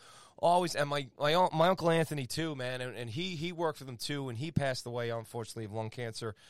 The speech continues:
uh, about fifteen years ago himself. And we just saw his, uh, son and daughter at my Sean's wedding. We had a lot of great connections this week here, the trip. A lot of family came in from all over the place. But my Uncle Anthony, actually,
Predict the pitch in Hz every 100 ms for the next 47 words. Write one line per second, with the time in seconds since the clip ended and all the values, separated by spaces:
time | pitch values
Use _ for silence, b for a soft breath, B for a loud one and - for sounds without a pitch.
0 | b b - 110 110 110 107 107 101 110
1 | 107 _ _ _ - 113 117 113 107 104
2 | 107 101 170 160 147 - - _ _ _
3 | _ - 110 107 107 - 107 107 131 -
4 | 113 101 - 110 98 98 98 95 - 95
5 | 90 - 113 101 110 104 165 202 190 151
6 | 127 95 - 110 - 98 92 90 - 85
7 | - 92 - 98 82 85 104 87 95 95
8 | 85 95 87 82 92 90 85 90 87 90
9 | 87 85 - 85 - b b b b -
10 | 156 160 165 190 156 190 233 240 196 170
11 | 165 180 175 135